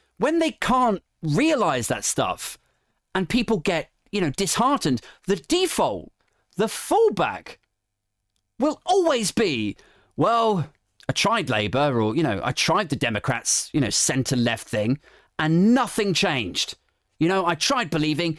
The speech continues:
and they didn't do anything. So, I mean, you know, I may as well go back to the murderous <laughs> sociopaths," right? I mean, at least they tell me they don't care about me. <laughs> At least they're telling it how it is, Gary.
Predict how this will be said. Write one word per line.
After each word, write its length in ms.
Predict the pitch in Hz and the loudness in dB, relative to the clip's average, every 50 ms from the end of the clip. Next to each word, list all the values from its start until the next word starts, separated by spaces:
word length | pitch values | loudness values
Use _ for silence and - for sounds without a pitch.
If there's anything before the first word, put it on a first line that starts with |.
| - - - | -8 -4 0
and 100 | 135 131 | 0 0
they 160 | 127 113 - - | 0 -2 -4 -4
didn't 280 | 285 247 190 190 - | -4 -4 -4 -6 -4
do 180 | - 233 202 175 | -2 0 0 0
anything. 260 | 151 139 117 107 92 | 0 0 -2 -4 -2
So, 200 | - - 196 180 | -2 0 0 2
I 40 | 180 | 2
mean, 220 | 180 170 165 160 | 0 0 -2 -2
you 80 | 165 208 | -2 -2
know, 160 | 185 135 110 - - - _ _ _ - | -2 -2 -2 -6 -10 -20 _ _ _ -2
I 120 | 151 147 | -2 0
may 300 | 139 147 160 170 175 170 | 2 2 2 2 2 0
as 160 | 165 160 147 | 0 0 0
well 260 | 131 147 208 240 208 147 | 0 2 2 2 0 0
go 160 | - 127 107 | -2 -4 -2
back 220 | 90 117 110 - | -2 -4 -6 -4
to 100 | - - | -4 -2
the 100 | 101 110 | 0 2
murderous 580 | 101 104 113 123 123 117 110 123 104 120 - - | 4 4 4 4 2 2 0 0 0 0 0 0
<laughs> 60 | - | 0
sociopaths," 720 | 170 165 - - 165 143 123 143 175 - - - - - - _ - - - | 0 0 0 0 -2 0 -2 -2 -4 -4 -6 -8 -10 -10 -8 _ -4 0 0
right? 160 | 220 - - _ _ - - - - - | 0 0 -2 _ _ -20 -20 -16 -8 -4
I 60 | - | -2
mean, 100 | 165 185 | -2 -2
at 80 | 180 175 | -2 -2
least 200 | 196 220 190 - | -2 -2 -2 -2
they 140 | 214 202 185 | -2 -2 -4
tell 280 | 156 - - 226 240 | -4 -2 0 0 0
me 260 | 226 175 135 117 113 - - | 0 -2 -2 -4 -4 -6 -2
they 100 | - 156 | -2 0
don't 200 | 156 160 147 143 | 0 0 -2 -2
care 240 | - 180 185 160 156 | -2 0 0 0 0
about 280 | 143 127 131 135 139 151 | 0 0 -2 -2 0 -2
me. 160 | 156 170 - - - _ _ | -2 -4 -4 -10 -20 _ _
<laughs> 200 | - - - - | -20 -14 -6 -2
At 80 | - 226 | 0 0
least 160 | 339 277 - | 0 0 0
they're 100 | 269 254 | 0 -2
telling 280 | 254 - 277 262 240 226 | 0 -2 -2 0 0 0
it 60 | 214 | 0
how 180 | 196 226 233 | -2 -2 -2
it 60 | 214 208 | 0 0
is, 180 | 277 254 175 | 0 -2 -2
Gary. 420 | - 180 151 147 147 160 151 156 | -2 -2 -2 0 -2 -2 -4 -4